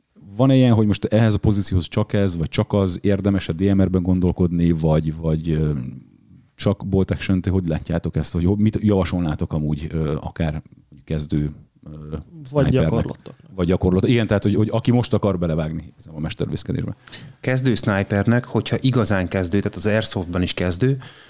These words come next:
Speaker 3: akkor én mindenféleképpen azt javasolnám neki, hogy előtte legalább egy, egy évig assault.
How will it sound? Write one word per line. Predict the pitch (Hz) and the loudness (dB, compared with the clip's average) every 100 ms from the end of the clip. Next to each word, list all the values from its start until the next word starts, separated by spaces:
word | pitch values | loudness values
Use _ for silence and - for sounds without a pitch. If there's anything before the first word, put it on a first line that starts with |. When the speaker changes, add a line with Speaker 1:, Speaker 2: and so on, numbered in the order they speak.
| _ | _
Speaker 3:
akkor | 107 - | -6 -2
én | 113 | 2
mindenféleképpen | 113 131 117 98 110 98 101 - | 4 4 4 2 0 0 -2 0
azt | 98 - | -2 -2
javasolnám | 98 87 98 92 98 | -4 -2 0 2 2
neki, | 107 113 | 2 2
hogy | 107 107 | 0 0
előtte | - 113 - 104 | 0 0 0 0
legalább | 107 98 | 0 0
egy, | 104 - | 0 -2
egy | 110 101 | -4 0
évig | 95 90 87 - 131 - - _ - | 0 0 -2 -8 -18 -20 -20 _ -4
assault. | 120 - - 92 87 87 | -4 -2 -2 -2 -2 -6